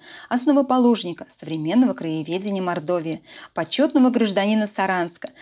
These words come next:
кандидата филологических наук, профессора, заслуженного работника культуры Ивана Дмитриевича Воронина.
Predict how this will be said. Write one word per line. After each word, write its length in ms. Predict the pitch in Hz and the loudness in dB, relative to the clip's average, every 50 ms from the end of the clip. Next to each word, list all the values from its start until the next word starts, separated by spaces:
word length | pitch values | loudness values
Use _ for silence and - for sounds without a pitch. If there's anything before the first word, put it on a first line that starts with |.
| - - - | -20 -14 -6
кандидата 560 | - 214 208 190 226 196 226 269 311 302 294 | -4 -2 0 2 2 4 4 2 2 2 0
филологических 880 | - 285 262 254 247 240 240 240 247 254 254 247 - - 240 233 - - | 0 2 4 4 4 4 4 4 2 2 2 0 -4 -4 -6 -8 -4 -4
наук, 460 | 220 214 202 185 170 160 - - _ _ | -2 0 0 0 -2 -4 -8 -14 _ _
профессора, 640 | - - 165 - - 202 220 - - 214 - - - | -16 -16 -10 -4 -2 -2 -2 -2 -4 -6 -8 -8 -6
заслуженного 680 | - 185 185 180 - - 202 277 320 285 226 180 180 190 | -6 -6 -6 -4 -2 0 2 4 4 4 2 2 0 -2
работника 460 | 180 185 196 196 196 - - - 170 | -2 0 0 -2 -2 -2 -6 -8 -8
культуры 500 | - - 180 170 - 285 302 320 294 294 - | -8 -8 -8 -6 -2 0 2 2 2 0 0
Ивана 340 | 220 190 170 165 165 160 | -2 -2 0 0 -2 -2
Дмитриевича 640 | 156 156 165 185 233 240 - 208 190 196 - - 156 | -4 -4 -4 -2 -2 -2 -2 -6 -8 -8 -8 -6 -4
Воронина. 520 | 160 151 151 151 156 160 160 - 160 175 | -4 -4 -4 -4 -4 -4 -4 -6 -8 -10